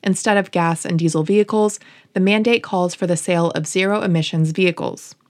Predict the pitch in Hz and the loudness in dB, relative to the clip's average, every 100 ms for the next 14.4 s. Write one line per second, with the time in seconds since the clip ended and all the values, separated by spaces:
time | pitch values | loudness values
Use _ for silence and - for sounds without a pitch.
0 | _ _ _ 202 196 220 208 - 180 190 | _ _ _ -4 0 2 0 2 2 2
1 | - 196 170 214 226 226 220 220 226 226 | 0 -2 0 0 0 2 0 0 -2 -2
2 | - - _ - 196 220 226 240 233 - | -8 -20 _ -2 2 4 4 2 0 -2
3 | 185 190 - 214 - 180 165 175 165 160 | -2 -2 -4 -4 -2 0 2 0 -2 -2
4 | 190 185 202 208 170 160 180 165 170 160 | -2 0 0 0 0 0 0 2 2 0
5 | 151 - - - _ _ _ _ 196 214 | -4 -8 -16 -18 _ _ _ _ -2 0
6 | 220 220 196 170 170 185 170 165 160 - | 0 0 0 -2 0 0 0 0 0 0
7 | 202 202 - - 185 185 185 180 170 160 | -2 -2 -10 -6 -2 0 0 0 0 -2
8 | 185 - - 214 160 156 147 147 160 - | -6 -6 -4 0 0 0 -2 -2 -6 -2
9 | 156 - 170 160 175 _ _ - 202 196 | -2 2 0 0 -6 _ _ 0 0 2
10 | 196 170 214 202 202 - - - 220 202 | -2 0 0 0 0 -6 -6 -2 -2 0
11 | 196 185 160 - 165 - 202 - 247 233 | 2 2 0 -4 -4 -2 -4 -2 -4 -2
12 | - 156 - 160 160 165 160 170 160 196 | -2 -2 0 -4 -2 -2 -2 -2 -2 0
13 | 208 - 202 165 160 - 185 180 165 - | -2 -2 -6 -2 -4 -4 -2 -2 -2 -4
14 | 147 147 - | -8 -8 -8